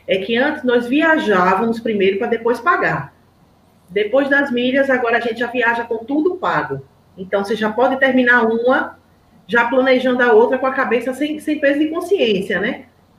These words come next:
Porque antes eu terminava uma e planejava a outra, mas com peso de consciência. Mas eu ainda não paguei, não paguei.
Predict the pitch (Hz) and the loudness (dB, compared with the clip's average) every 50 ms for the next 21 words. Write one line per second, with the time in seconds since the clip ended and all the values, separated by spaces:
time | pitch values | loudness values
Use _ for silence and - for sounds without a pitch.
0 | _ _ _ _ - - - 285 277 294 302 311 302 302 311 302 302 302 285 277 | _ _ _ _ -8 -4 -2 0 0 0 0 0 -2 0 0 2 2 2 2 2
1 | 285 277 294 277 262 262 254 254 262 247 240 254 240 233 240 233 233 240 233 226 | 2 4 2 2 2 2 2 2 2 2 2 2 2 2 0 0 0 0 2 2
2 | 233 262 - 269 262 285 285 - - 277 269 269 269 285 269 277 302 302 294 311 | 2 2 2 0 -2 -2 -2 -2 -2 -4 0 2 2 2 2 0 -2 -2 -4 -6
3 | 302 - - 233 214 202 202 208 214 202 214 214 254 247 247 254 254 262 254 247 | -6 -6 -4 -2 -2 -2 -2 -2 -2 -2 0 0 0 0 2 2 2 2 2 0
4 | - - - - 220 240 233 233 226 208 180 180 180 214 214 208 208 208 202 208 | 0 0 -2 0 0 0 2 2 2 0 0 -2 0 0 0 0 0 0 2 4
5 | 214 208 208 208 208 208 - | 4 4 2 2 -2 -6 -10